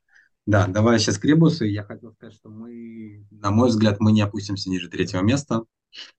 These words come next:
и сократим от-, отставание от Интера, и я надеюсь, даже в ближайших турах, потому что у Интера, в общем,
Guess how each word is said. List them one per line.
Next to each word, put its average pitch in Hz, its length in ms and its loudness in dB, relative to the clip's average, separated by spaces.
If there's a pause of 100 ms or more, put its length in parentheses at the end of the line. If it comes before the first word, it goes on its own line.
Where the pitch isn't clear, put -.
(140)
и 104 240 0
сократим 104 560 0
от-, - 320 -4
отставание 98 680 0
от 85 140 -6
Интера, 127 320 0
и 95 40 0
я 98 120 -2
надеюсь, 95 320 -4
даже 90 240 -10
в 85 40 -20
ближайших 90 560 -6
турах, 127 260 0
потому 87 340 -14
что - 140 -10
у 95 60 -2
Интера, 92 460 0
в 87 120 -6
общем, - 380 -20